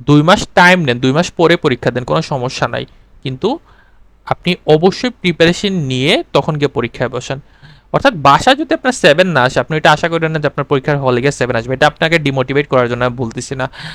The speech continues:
আপনি যে, আহ, থার্টি থাউজেন্ড প্লাস টাকা যে ইনভেস্ট করবেন, টাকার অঙ্ক-, অঙ্কটা কিন্তু অনেক বড়।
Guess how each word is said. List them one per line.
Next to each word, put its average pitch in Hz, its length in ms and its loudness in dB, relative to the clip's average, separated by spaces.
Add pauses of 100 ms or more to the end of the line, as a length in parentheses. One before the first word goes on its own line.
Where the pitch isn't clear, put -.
(140)
আপনি 143 220 -2
যে, 151 160 2 (280)
আহ, 131 300 6
থার্টি 143 600 2
থাউজেন্ড 135 380 0 (140)
প্লাস 127 280 4
টাকা 127 260 2
যে 127 180 -2 (320)
ইনভেস্ট 151 420 0
করবেন, 127 400 0 (560)
টাকার 143 240 2
অঙ্ক-, 143 220 0
অঙ্কটা 143 300 0
কিন্তু 143 240 -2
অনেক 131 280 0
বড়। 127 180 -6